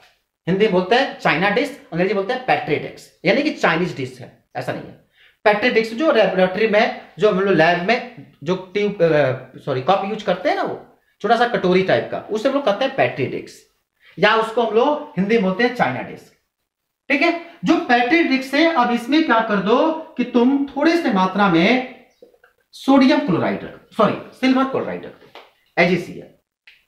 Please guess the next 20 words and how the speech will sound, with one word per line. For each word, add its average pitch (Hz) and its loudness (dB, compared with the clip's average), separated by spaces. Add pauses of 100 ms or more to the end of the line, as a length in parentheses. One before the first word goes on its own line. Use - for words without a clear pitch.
(580)
और 262 2
उसे 285 -2
उठाकर 220 -2 (220)
धूप 180 -2
में 131 -6
रख - -14
दो। - -20 (880)
अब 311 0
फिर 381 4
देखो 294 2
क्या 208 2
हो 127 -4
रहा - -14
है, - -20 (1040)
इसमें 247 0
क्या 269 4
परिवर्तन 160 0
हो - -12
रहा - -16
है। - -20